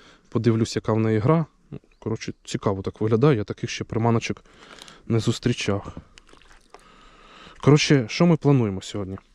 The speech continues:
Я планую ловити, е, на резину.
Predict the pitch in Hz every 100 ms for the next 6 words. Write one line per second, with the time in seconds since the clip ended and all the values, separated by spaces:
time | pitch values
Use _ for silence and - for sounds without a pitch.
0 | - - - - - - 135 143 135 131
1 | 135 117 101 - - - 117 127 127 120
2 | 101 - - _ - - - - - -
3 | - 104 104 98 98 87 120 131 123 101
4 | 98